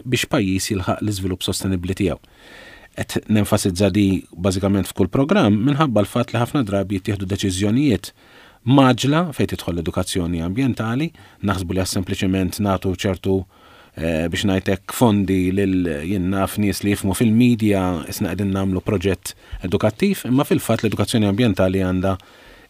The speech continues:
il-mod tagħha kif taħdem u, eh, appuntu r-riċerka fiha turi li mhux lakemm taqbad u tagħmel kampanja, imma l-kampanja trid tkun indirizzata sew. Għaliex qed nitkellem ħafna fuq il-media? Għax illum kombinazzjoni, insomma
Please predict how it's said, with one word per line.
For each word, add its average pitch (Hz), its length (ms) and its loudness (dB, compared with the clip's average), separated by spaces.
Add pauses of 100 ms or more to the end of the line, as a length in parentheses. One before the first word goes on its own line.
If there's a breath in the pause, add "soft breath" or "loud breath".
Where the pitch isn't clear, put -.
(120)
il-mod 107 400 4
tagħha - 320 2
kif - 160 -4
taħdem 123 480 4 (240)
u, 92 400 0
eh, 80 340 -2
appuntu 98 600 0
r-riċerka 92 420 0
fiha 107 320 0 (400 soft breath)
turi 113 320 4
li 101 180 6 (140)
mhux 107 180 0
lakemm 92 300 2
taqbad 87 400 0
u 87 220 0 (440 soft breath)
tagħmel 90 320 4
kampanja, 104 540 2
imma 95 100 2
l-kampanja 90 400 -2
trid - 140 -8
tkun 87 300 -2 (120)
indirizzata 92 580 -2
sew. 95 280 2 (440 loud breath)
Għaliex 123 300 4
qed - 100 0
nitkellem 95 400 2
ħafna 98 240 0
fuq 78 160 -2
il-media? 78 400 0 (320)
Għax - 480 -2
illum 151 240 6
kombinazzjoni, 113 800 2
insomma 78 240 -4